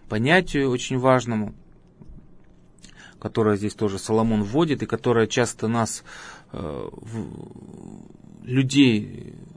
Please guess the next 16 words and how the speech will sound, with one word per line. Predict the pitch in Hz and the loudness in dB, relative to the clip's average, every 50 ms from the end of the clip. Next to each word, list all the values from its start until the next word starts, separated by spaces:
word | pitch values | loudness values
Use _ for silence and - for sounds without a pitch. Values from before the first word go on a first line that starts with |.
| - - - - | -20 -20 -18 -14
то | - | -14
есть | 107 - - | -14 -8 -4
не, | 113 107 107 104 101 - - - - - - _ _ - - 160 156 - - - 135 - - - - - | -4 -2 -2 -2 -6 -8 -16 -20 -20 -20 -20 _ _ -20 -20 -20 -20 -20 -20 -20 -20 -20 -20 -20 -20 -20
сейчас | - - 123 | -20 -20 -20
скажу | - - - 104 101 | -16 -14 -12 -10 -10
по-другому, | - 104 104 104 107 113 104 104 - | -10 -8 -10 -8 -8 -6 -6 -6 -8
и | - 110 | -8 -4
которое, | - 131 123 - 143 131 131 123 117 110 - - - - - - - _ - | -4 -4 2 2 4 4 6 4 4 2 0 -6 -14 -20 -20 -20 -20 _ -18
э, | - - - - - | -16 -16 -14 -14 -10
многих | - 120 127 143 156 165 156 127 120 107 - 120 | -4 -2 0 4 4 4 4 2 0 -4 -4 -4
людей | 120 120 120 135 139 131 | -6 -2 2 2 4 4
иногда, | 113 110 110 107 107 113 120 117 110 101 95 - - - - - - - - - - _ | 4 2 0 0 2 2 4 4 2 2 -2 -8 -16 -20 -20 -20 -20 -20 -20 -20 -20 _
э, | - - 87 110 113 107 107 101 98 92 73 - - - - - | -18 -14 -12 -8 -8 -6 -6 -8 -10 -12 -14 -16 -18 -18 -18 -16
вводит | - 104 104 110 123 123 113 104 107 - | -16 -14 -4 0 2 2 2 2 -2 -4
в | - | -4
состояние | - 110 - - 123 120 120 120 117 110 107 104 101 98 92 95 | -6 -6 -4 -2 0 2 2 4 4 2 2 2 0 -2 -6 -8